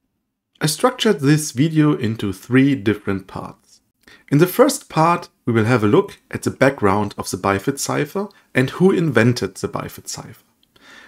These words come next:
Then we will see how the bifid cipher actually works. And finally, of course, we will do it in Cryptool two. We will encrypt and decrypt using the bifid cipher. The bifid cipher was invented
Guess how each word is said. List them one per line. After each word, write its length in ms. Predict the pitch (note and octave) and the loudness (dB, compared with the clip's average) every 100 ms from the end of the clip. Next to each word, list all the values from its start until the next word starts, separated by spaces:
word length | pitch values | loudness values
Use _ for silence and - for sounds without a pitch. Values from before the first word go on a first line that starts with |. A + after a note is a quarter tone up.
| - | -6
Then 420 | G2+ A2+ D#3 G3+ - - | 2 4 4 -2 -6 2
we 80 | C3 | 4
will 120 | A#2+ | 4
see 480 | - C3 C#3+ E3 D#3+ _ _ | 4 0 0 0 -6 _ _
how 140 | - A2+ | 0 0
the 100 | G2+ | 2
bifid 460 | G#2+ A2+ - G#2 | 2 2 -2 -8
cipher 480 | - G2+ G2 - G2 - | -6 -4 -4 -4 -8 -6
actually 300 | - - F#2 | -6 -6 -4
works. 540 | F#2+ A#2+ - - - _ - - - | -4 -4 -6 -14 -18 _ -20 -14 -2
And 140 | A#2 | -2
finally, 400 | - B3+ B3 G#3+ | 0 2 4 6
of 180 | F3+ E3 | 4 2
course, 360 | - C3+ C3+ B2 | 0 2 2 0
we 80 | G#2 | -2
will 140 | G#2 | 0
do 180 | G#2 A2+ | 2 2
it 100 | G#2 | 2
in 220 | E3+ A3 | 0 0
Cryptool 520 | - C#3 - G#2+ G2+ | 0 -2 0 0 0
two. 380 | - C#3 G#3 A3+ - - - | 2 0 0 -4 -14 -12 -2
We 80 | A2+ | 2
will 160 | G#2 - | 2 2
encrypt 560 | D3 G#3+ - A#3 A3+ - - | 2 2 0 -6 -6 -10 -2
and 260 | F3+ A3+ | 0 0
decrypt 520 | - C#3+ - C#3 C#3 A2 | 0 0 0 0 0 -2
using 460 | G#2+ G2+ G#2+ A#2+ - | -2 0 -2 -6 -8
the 100 | G3+ | -2
bifid 420 | C#3 F#2+ - F#2+ | 0 0 -4 -10
cipher. 480 | - G2 - - B2 _ _ _ _ _ _ _ _ _ _ _ _ _ - | -10 -12 -14 -18 -20 _ _ _ _ _ _ _ _ _ _ _ _ _ -2
The 80 | |
bifid 420 | D3+ A3+ C4+ C4 - | 2 4 2 0 0
cipher 400 | F#3 F#3 F#3 D3+ | 2 2 2 2
was 220 | B2+ - | 0 0
invented 560 | G#2+ G#2 D3+ F3+ D#3+ | 0 2 2 2 -4